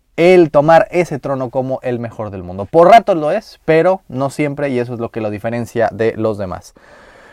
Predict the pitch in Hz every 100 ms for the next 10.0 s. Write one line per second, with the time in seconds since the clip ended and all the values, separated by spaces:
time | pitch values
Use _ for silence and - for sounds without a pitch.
0 | _ 127 131 135 135 139 _ - 214 185
1 | 156 104 _ _ _ _ _ _ - -
2 | 170 165 147 - 156 160 165 - 202 220
3 | 208 202 180 165 147 135 117 127 139 _
4 | - 160 185 175 165 165 165 - - -
5 | - 160 139 165 - 214 208 165 - 127
6 | 170 165 139 127 151 147 147 143 139 147
7 | 151 135 127 123 151 151 135 123 143 226
8 | 240 _ _ _ _ _ _ _ _ _
9 | - 208 240 277 190 - 208 147 127